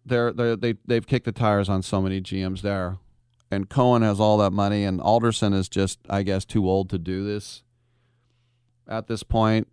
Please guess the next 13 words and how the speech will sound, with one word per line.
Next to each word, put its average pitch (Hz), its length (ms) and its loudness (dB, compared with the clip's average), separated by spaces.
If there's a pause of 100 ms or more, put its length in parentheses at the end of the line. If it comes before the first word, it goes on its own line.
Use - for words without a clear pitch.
The 110 140 2
latest 120 400 2
rumor 110 240 -2
now 107 440 -2
is 104 100 -6
that 101 100 -12
the 104 80 -2
Mets 107 340 0
have 101 320 2
requested 104 460 -2
permission 101 480 -4
to 98 100 -6
speak 101 420 -2